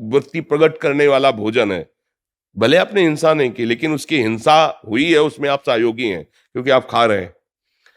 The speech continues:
तो आपकी बुद्धि क्या करेगी? हिंसक बनेगी, उसमें क्रूरता आएगी, निर्दयता आएगी। आप गंदे आचरण कर रहे हैं, व्यभिचार आदि दोष, आपकी बुद्धि एकदम घृणित मलिन हो जाएगी।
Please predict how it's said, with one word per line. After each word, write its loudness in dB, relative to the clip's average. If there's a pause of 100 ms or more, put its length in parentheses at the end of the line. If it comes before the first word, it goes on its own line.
(140)
तो -10
आपकी 2
बुद्धि -4
क्या 0
करेगी? -6
हिंसक 0
बनेगी, -10 (840)
उसमें -2
क्रूरता -2
आएगी, 0
निर्दयता 2
आएगी। -4 (580)
आप 0
गंदे 2
आचरण 2
कर -4
रहे -2
हैं, -2
व्यभिचार 0
आदि 2
दोष, -4
आपकी -2
बुद्धि -6
एकदम -2
घृणित -6
मलिन -2
हो -6
जाएगी। -8